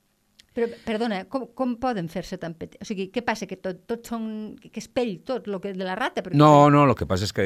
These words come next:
Speaker 2: s'aplanen de tal forma... Que estan, estan adaptades,
Speaker 1: Clar,
Speaker 2: no?
Speaker 1: clar,
Speaker 2: S'a-,
Speaker 1: clar, clar.
Speaker 2: s'aplanen de tal forma que realment és espectacular, eh? Ja
Speaker 1: Sí, no, no, ho ha de ser,
Speaker 2: Jo l'he
Speaker 1: eh?
Speaker 2: vist en, en, en viu, però hi ha vídeos que són espectaculars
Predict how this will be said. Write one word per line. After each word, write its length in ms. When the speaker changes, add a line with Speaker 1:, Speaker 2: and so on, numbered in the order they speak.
Speaker 2:
s'aplanen 500
de 140
tal 180
forma... 380
Que 80
estan, 240
estan 400
adaptades, 560
Speaker 1:
Clar, 160
Speaker 2:
no? 80
Speaker 1:
clar, 140
Speaker 2:
S'a-, 20
Speaker 1:
clar, 140
clar. 160
Speaker 2:
s'aplanen 260
de 80
tal 160
forma 400
que 480
realment 400
és 160
espectacular, 600
eh? 220
Ja 180
Speaker 1:
Sí, 80
no, 160
no, 160
ho 220
ha 20
de 80
ser, 220
Speaker 2:
Jo 20
l'he 80
Speaker 1:
eh? 60
Speaker 2:
vist 100
en, 160
en, 240
en 160
viu, 160
però 400
hi 80
ha 80
vídeos 400
que 80
són 140
espectaculars 580